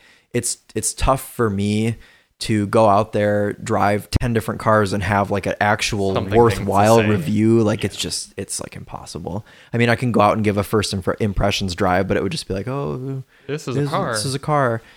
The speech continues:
Speaker 2: Yeah.
Speaker 1: So a lot of just Winding Road stuff. Um, and then
Speaker 2: Mm-hmm.
Speaker 1: Sequoia I shot for Winding Road and the Topher, and that was it.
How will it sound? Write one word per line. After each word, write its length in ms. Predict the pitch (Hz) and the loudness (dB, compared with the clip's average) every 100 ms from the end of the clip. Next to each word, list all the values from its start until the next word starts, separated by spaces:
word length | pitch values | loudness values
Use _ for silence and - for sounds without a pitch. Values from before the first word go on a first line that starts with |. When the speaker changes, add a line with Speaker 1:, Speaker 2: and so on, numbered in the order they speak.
| - 95 | -20 -20
Speaker 2:
Yeah. 100 | - | -14
Speaker 1:
So 280 | - 98 98 92 | -2 0 2 2
a 60 | |
lot 200 | 120 131 | 6 6
of 80 | 123 | 6
just 140 | 110 98 | 2 0
Winding 280 | 92 95 | -2 0
Road 200 | 95 95 | -2 -2
stuff. 480 | - 95 92 - - - | -2 -4 -2 -4 -6 -6
Um, 540 | 95 95 92 92 92 | -6 -4 -6 -6 -8
and 120 | 92 92 | -6 -4
then 400 | 92 92 92 95 | -4 -4 -4 -8
Speaker 2:
Mm-hmm. 140 | - - _ _ _ _ _ _ _ _ | -12 -20 _ _ _ _ _ _ _ _
Speaker 1:
Sequoia 580 | - 101 98 95 95 95 | -6 -4 -2 0 0 0
I 20 | |
shot 360 | 95 95 92 - | -2 -2 -4 -4
for 340 | - 95 95 | -4 -2 -2
Winding 280 | 95 95 95 | -2 -4 -4
Road 180 | 95 95 | -4 -4
and 100 | 98 | -6
the 40 | |
Topher, 440 | - 98 95 95 95 | -4 -6 -4 -6 -6
and 160 | 95 98 | -8 -10
that 140 | 104 | -10
was 120 | 107 | -8
it. 180 | 101 - | -8 -8